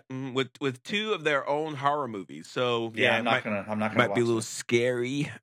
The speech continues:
Speaker 1: but, um,
Speaker 2: <laughs>
Speaker 1: there you go. That's, that's
Speaker 2: Yeah.
Speaker 1: something interesting.
Speaker 2: Mm, that's
Speaker 1: Next
Speaker 2: interesting.
Speaker 1: up,
Speaker 2: Hey,
Speaker 1: the
Speaker 2: hey, real
Speaker 1: Gar-
Speaker 2: quick before you move on from that.
Speaker 1: Yeah.
Speaker 2: Um, you, you mentioned the directors. That made me think about the writers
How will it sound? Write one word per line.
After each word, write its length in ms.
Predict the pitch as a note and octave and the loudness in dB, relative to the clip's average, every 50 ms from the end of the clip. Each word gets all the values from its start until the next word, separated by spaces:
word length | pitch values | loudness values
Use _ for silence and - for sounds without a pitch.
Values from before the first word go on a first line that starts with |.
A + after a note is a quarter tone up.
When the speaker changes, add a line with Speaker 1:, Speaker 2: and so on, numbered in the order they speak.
| _ _ | _ _
Speaker 1:
but, 240 | C3 A#2+ A#2 - - | -2 0 0 0 0
um, 260 | C3+ C#3 - - C#3 | 0 0 0 0 -2
Speaker 2:
<laughs> 840 | - E3 - - E3 - - - - _ - F3+ - - - _ | -4 -4 -4 -6 -10 -8 -10 -14 -14 _ -10 -12 -12 -12 -10 _
Speaker 1:
there 100 | - D3 | -2 -2
you 80 | D#3+ E3+ | 0 2
go. 240 | G3 E3+ D#3 F3 F#3+ E3 E3+ E3 - | 2 2 2 0 -4 -8 -12 -4 -2
That's, 320 | C3 C3 C3+ - - - - | -2 -2 -2 -4 -8 -4 0
that's 160 | D3 C#3 C3+ A2 | 0 2 2 2
Speaker 2:
Yeah. 220 | G2+ G2+ G2+ G2 - - | 2 2 0 -2 -4 -6
Speaker 1:
something 220 | C#3+ C#3 B2+ G2 | -6 -6 -6 -6
interesting. 460 | A2 G#2+ - A#2+ G#2+ A2+ - - C3+ D3+ | -6 -6 -6 -6 -6 -6 -8 -10 -14 -16
Speaker 2:
Mm, 640 | - _ _ _ _ _ _ _ _ _ - B2+ | -16 _ _ _ _ _ _ _ _ _ -14 -10
that's 40 | - C#3+ | -2 2
Speaker 1:
Next 200 | E3 G3+ A#3 A#3+ G#3+ | 2 2 2 2 0
Speaker 2:
interesting. 140 | - G#3+ F#3+ G#3 | 0 2 2 2
Speaker 1:
up, 100 | G#3 - _ _ _ _ _ _ _ - - | 0 -4 _ _ _ _ _ _ _ 2 4
Speaker 2:
Hey, 120 | E3 F3 | 4 4
Speaker 1:
the 40 | E3 | 4
Speaker 2:
hey, 100 | D#3 E3+ D3+ | 4 2 2
real 80 | C3 | 4
Speaker 1:
Gar- 140 | E3 G3 A#3 | 4 2 4
Speaker 2:
quick 200 | - E3+ D#3+ - | 2 -2 -2 -2
before 180 | C#3 A#2 C#3 C#3+ | -2 0 0 0
you 80 | C#3 | 2
move 160 | C3+ C#3 C#3 | 2 2 2
on 160 | C#3 C3+ B2+ - | 2 2 0 -2
from 140 | A#2+ G#2 | -6 -4
that. 200 | G2 G2 F#2 - - _ _ _ - | -4 -4 -4 -6 -10 _ _ _ -2
Speaker 1:
Yeah. 160 | A#2 A2+ - - - | -2 -2 -2 -2 0
Speaker 2:
Um, 360 | A#2 A2+ A2+ A2 G#2+ G#2+ A2+ | 0 2 2 2 0 -2 -4
you, 140 | B2 B2 A#2 A2+ - - | -4 -4 -4 -6 -6 -8
you 100 | B2+ A#2+ | -4 -2
mentioned 320 | B2+ B2 A#2 - B2 A2+ | -2 -2 -2 -4 -4 -6
the 40 | G#2+ | -4
directors. 480 | G#2 A2 A2+ A2 G#2+ - A2 G2+ F#2 - | -2 0 0 0 0 -2 -4 -6 -4 -2
That 160 | A2+ A2 G#2 | -2 -2 0
made 180 | A#2 A2+ A2 | 0 0 0
me 120 | G#2+ G#2 G#2 - | 0 -2 -4 -2
think 360 | - C3 B2 G#2 G2 - - - _ _ _ _ _ _ _ _ - | -2 -2 -2 -2 -4 -8 -14 -20 _ _ _ _ _ _ _ _ -6
about 220 | G#2 G#2+ A2+ G#2 | -4 -2 -2 -2
the 100 | - G2 | -2 -4
writers 720 | F#2+ G#2 A2 C3+ E3 F3 A#2+ G2+ F#2+ F#2+ - - - - | -2 2 2 4 4 2 0 -4 -8 -12 -14 -16 -18 -20